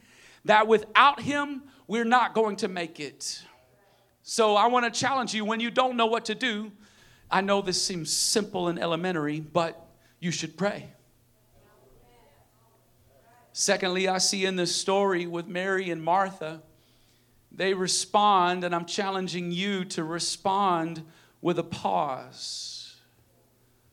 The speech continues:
That doesn't seem very fitting in the middle of my worst day. John chapter eleven, verses five and six, the Bible says,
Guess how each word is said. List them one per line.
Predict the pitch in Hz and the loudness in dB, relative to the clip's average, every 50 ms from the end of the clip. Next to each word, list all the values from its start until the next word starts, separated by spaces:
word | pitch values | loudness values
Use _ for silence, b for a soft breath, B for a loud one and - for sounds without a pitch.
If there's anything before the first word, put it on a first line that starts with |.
| _ _ _ _ _ _ _ _ _ - | _ _ _ _ _ _ _ _ _ -16
That | - - | -12 -8
doesn't | - 147 120 120 110 101 | -8 -8 -6 -6 -8 -6
seem | - - - 151 123 113 110 | -6 -6 -6 -6 -8 -8 -8
very | 110 123 117 110 104 | -6 -6 -6 -6 -6
fitting | 101 - - 151 143 143 156 160 160 | -8 -8 -6 -6 -4 -4 -6 -6 -8
in | 147 131 | -6 -6
the | 123 | -6
middle | 123 135 135 131 127 131 123 117 | -6 -6 -6 -6 -4 -4 -4 -6
of | 113 107 | -6 -6
my | 113 110 107 104 | -8 -8 -6 -6
worst | 101 110 110 107 101 - - - - | -4 -4 -4 -4 -4 -6 -8 -8 -8
day. | 120 117 120 139 185 196 185 - - - _ _ _ _ _ _ b b b b b b b b b b b b b b b b b b _ | -10 -10 -8 -8 -10 -12 -12 -16 -20 -20 _ _ _ _ _ _ b b b b b b b b b b b b b b b b b b _
John | - 190 180 175 175 170 156 156 - - - _ _ _ | 0 2 2 4 2 2 -2 -6 -10 -14 -20 _ _ _
chapter | - - 196 180 180 180 - - 165 | -2 2 4 4 4 2 0 -2 0
eleven, | 156 156 156 156 175 190 196 190 175 165 160 156 | 0 0 2 2 2 2 4 2 2 0 -2 -2
verses | 165 180 175 - - - 151 - | -2 -2 -2 -2 -2 -4 -4 -6
five | - - - - 175 175 156 | -4 -2 0 0 0 0 -2
and | 156 151 | -2 -2
six, | - - 214 196 202 - - | -2 -2 -2 -4 -4 -4 -6
the | 175 | -6
Bible | 156 - 170 175 185 180 175 156 | -4 0 0 2 2 0 0 -2
says, | - - 180 175 170 156 - - - | -2 -2 0 -2 -2 -2 -4 -6 -6